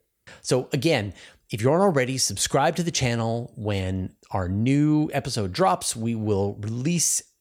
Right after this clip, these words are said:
a poll so that you can vote on what you thought was the best story and help give us that feedback to see which stories you're most interested in and which ones you're not so into. More results from the muon G minus two experiment.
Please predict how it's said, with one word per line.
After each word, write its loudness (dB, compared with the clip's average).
a -6
poll 4
so -2
that -4
you 0
can -2
vote 2
on -2
what -2
you -6
thought -2
was -6
the -6
best 2
story 2
and -6
help -2
give 0
us -2
that -6
feedback -2
to -8
see -6
which 0
stories 0
you're 0
most 2
interested -4
in -2
and -8
which -6
ones -6
you're -8
not -6
so -4
into. -6
More 6
results 2
from -2
the 0
muon 2
G 0
minus 0
two -4
experiment. -10